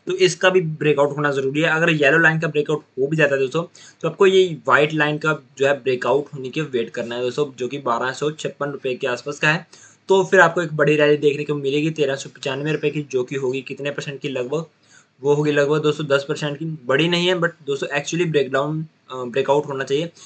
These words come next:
फिर अगर ये लेवल को ब्रेकआउट हो जाता है, जो कि, जो कि तेरह सौ पचानवे रुपये का है,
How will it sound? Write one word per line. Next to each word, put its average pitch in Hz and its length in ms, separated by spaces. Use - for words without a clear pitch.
फिर 190 120
अगर 190 220
ये 175 180
लेवल 175 260
को 175 100
ब्रेकआउट 156 460
हो 147 80
जाता 147 180
है, 151 60
जो 147 100
कि, 151 120
जो 135 180
कि 156 120
तेरह 143 300
सौ 147 120
पचानवे 156 420
रुपये 131 240
का 113 140
है, 147 200